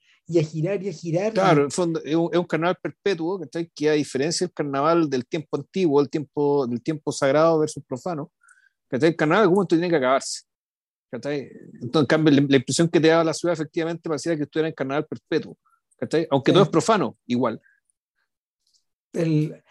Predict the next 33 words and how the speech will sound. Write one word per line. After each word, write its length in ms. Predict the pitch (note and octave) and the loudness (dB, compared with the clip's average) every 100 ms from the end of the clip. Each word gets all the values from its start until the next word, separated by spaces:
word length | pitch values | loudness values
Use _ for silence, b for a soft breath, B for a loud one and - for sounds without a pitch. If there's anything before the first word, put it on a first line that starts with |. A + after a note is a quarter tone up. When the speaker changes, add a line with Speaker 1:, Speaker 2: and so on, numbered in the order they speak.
| b | b
Speaker 1:
hay 180 | E3+ A#3+ | 0 2
un 40 | C4 | 4
momento 300 | A3 A#3 A#3+ | 0 -2 -4
fascinante, 560 | G3+ D#3+ D3 C#3 E3+ | -6 -4 -4 -4 -8
weón, 160 | D#3+ D3+ | -8 -6
de 80 | D3+ | -4
la 80 | |
película, 500 | D3 D3 D3 C#3 D3+ D#3 | -4 -6 -8 -10 -14 -6
cuando, 240 | D3 C#3+ - _ | -6 -6 -10 _
cuando 160 | E3 D#3+ | -14 -12
este 140 | D#3+ | -10
weón 200 | E3 D#3 - | -8 -8 -2
finalmente 480 | D3+ D#3 E3+ E3+ | 0 0 -2 -2
entra 220 | F#3 F#3+ D#3+ | -4 0 0
al 60 | |
lu-, 220 | D3 - | 0 -4
eh, 140 | F3 G#3 | -6 -2
entra, 360 | G3+ G#3+ A3 - | 0 0 -2 -10
se 160 | - E3+ | -4 2
mete 180 | G#3 A3+ | 4 6
dentro 240 | A3+ G#3+ | 4 4
de 40 | D#3+ | 2
un 40 | |
cine, 460 | D3+ G#3+ E3+ C3 - _ _ _ _ _ _ _ _ _ _ _ _ | 2 2 2 0 -8 _ _ _ _ _ _ _ _ _ _ _ _
y, 640 | F#3 D#3+ D3+ D3 D3+ D3+ - | -6 0 2 2 0 -4 -6
y 80 | D#3 | -2
lo 160 | D3+ | 0
que 100 | D#3 | 2
vemos 300 | D#3+ A#3 A3+ | 2 0 -2
en 80 | G3+ | -4
el 80 | D3+ | -8
cine, 400 | - B3 F3+ D3+ | -10 -4 -2 0
weón, 420 | E3+ D#3 E3 | 0 -2 -2